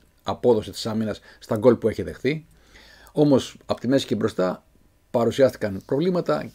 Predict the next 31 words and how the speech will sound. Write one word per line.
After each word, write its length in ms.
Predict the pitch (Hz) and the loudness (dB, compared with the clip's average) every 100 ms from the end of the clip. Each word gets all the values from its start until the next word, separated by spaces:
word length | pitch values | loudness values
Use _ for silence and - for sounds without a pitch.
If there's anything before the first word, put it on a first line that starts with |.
| - | 0
και 220 | 143 - | 2 2
δεν 360 | 110 101 139 139 | -4 4 6 6
είναι 180 | 127 113 | 6 6
μόνο 300 | 113 113 104 | 6 4 2
οι 40 | |
τραυματισμοί 640 | 101 92 101 90 90 101 | -2 -6 -8 -8 -8 -8
και 160 | 85 107 | -6 -6
η 40 | |
εναλλαγή 440 | 98 92 92 90 98 | -4 -4 -4 -4 -4
του 140 | 123 127 | 0 2
roster 280 | 110 101 87 - - - | 2 -2 -8 -14 -20 -20
στο, 180 | - 113 | -6 -4
ε, 220 | 95 95 98 98 | -4 -6 -8 -4
λόγω 260 | 101 101 | 0 0
του 200 | 92 104 | 0 -2
rotation 340 | 92 120 110 95 | 0 0 0 -2
που 60 | 95 | -6
έπρεπε 240 | - 90 - | -6 -8 -8
να, 80 | |
πρέπει 300 | 101 127 123 | 2 6 6
να 80 | 104 | 4
γίνεται, 480 | 92 143 185 190 175 - - - | -2 -2 0 -2 -4 -10 -20 -10
αλλά 240 | - 127 | -2 0
και 120 | 120 113 | 0 -2
γενικά 460 | 104 92 - 143 | -2 -6 -4 -4
οι 60 | 131 | -4
παίχτες 400 | - 120 92 - | -2 -4 -4 -10
που 200 | - - - | -12 -8 0
παίζανε 360 | 127 104 95 | 0 0 -2
μέσα 360 | 113 123 120 - - | -4 -4 -6 -8 -16
δεν, 420 | - 98 127 90 | -8 0 2 2